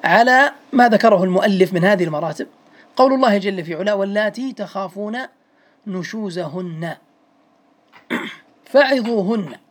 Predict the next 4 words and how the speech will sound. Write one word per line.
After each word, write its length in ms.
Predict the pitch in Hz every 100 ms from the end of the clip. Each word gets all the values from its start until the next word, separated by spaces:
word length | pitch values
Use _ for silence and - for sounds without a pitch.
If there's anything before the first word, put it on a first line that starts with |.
| _ _ _ _ _ _ _ _ _ - - - - _ 208
واهجروهن 960 | 254 175 160 220 247 208 220 240 226
في 100 | 208
المضاجع 920 | 214 202 196 202 208 196 180 190 120 - _ _ _ _ _ _ _ _ _ _ _
واضربوهن 1000 | 202 269 233 196 202 185 240 185 160 123